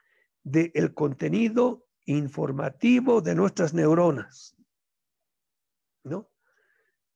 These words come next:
Marx no lo dice explícitamente. Esto ya es un desarrollo, digamos, pero a partir de Marx. Lo que coem-, lo que comemos constituye el contenido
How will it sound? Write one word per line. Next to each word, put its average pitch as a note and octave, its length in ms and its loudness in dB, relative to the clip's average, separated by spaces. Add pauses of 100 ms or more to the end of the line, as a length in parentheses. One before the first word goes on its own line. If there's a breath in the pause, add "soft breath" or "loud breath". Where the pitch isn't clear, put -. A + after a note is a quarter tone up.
(280)
Marx G#3+ 360 -2
no E3+ 120 2
lo F#3+ 100 4
dice F#3 180 -2
explícitamente. F3 960 -4
Esto G3 280 0
ya E3 120 4
es F#3 100 -2
un G3 120 -2
desarrollo, C#3+ 720 -2 (220)
digamos, C#3 800 -4
pero C3 140 -2
a B2 60 -6
partir D3+ 280 -4
de C#3 100 -6
Marx. - 440 -14 (760 soft breath)
Lo C#3+ 140 -2
que C4 160 0
coem-, C#3+ 400 -4 (120)
lo C#3 160 0
que G3+ 180 -2
comemos D3+ 720 -4 (420)
constituye E3 1000 -2 (800)
el G3+ 480 0 (1080)
contenido G#3 1080 2